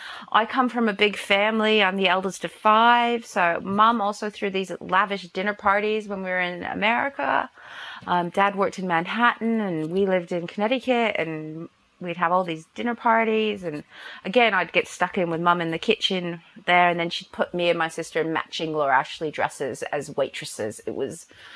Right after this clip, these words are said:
so embarrassing. Um, <laughs> big, it was the eighties. It was puffy sleeves and big hair bows. It was awful. <laughs> Um, yeah. Um, and then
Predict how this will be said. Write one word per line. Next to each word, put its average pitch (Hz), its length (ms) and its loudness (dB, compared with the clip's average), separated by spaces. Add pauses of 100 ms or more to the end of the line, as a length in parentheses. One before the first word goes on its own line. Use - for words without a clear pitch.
(140)
so - 360 2
embarrassing. 165 800 -2 (460)
Um, 160 520 4 (800)
<laughs> - 760 -2
big, 285 260 4
it 320 60 2
was 330 100 2
the 285 200 2
eighties. 277 500 4
It 202 40 4
was 240 120 2
puffy 302 400 2
sleeves 233 460 4
and 202 140 4
big 208 200 4
hair 202 260 4
bows. 156 340 4
It 175 60 0
was 185 100 -2
awful. 226 680 6
<laughs> 240 340 2 (1160)
Um, 180 720 4 (1120)
yeah. 220 400 6 (180)
Um, 175 600 2
and 190 160 0
then 170 640 0